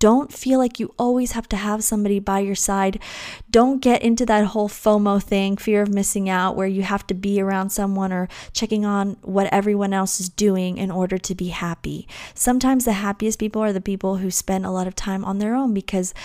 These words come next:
they're comfortable in their own company and they don't need anyone else to come and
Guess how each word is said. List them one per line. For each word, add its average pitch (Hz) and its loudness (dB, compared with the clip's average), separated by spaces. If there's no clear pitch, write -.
they're 202 -2
comfortable 220 0
in 196 0
their 190 -2
own 220 2
company 190 0
and 190 0
they 208 2
don't 214 2
need 226 2
anyone 196 0
else 190 -2
to - -6
come 190 -2
and 185 -2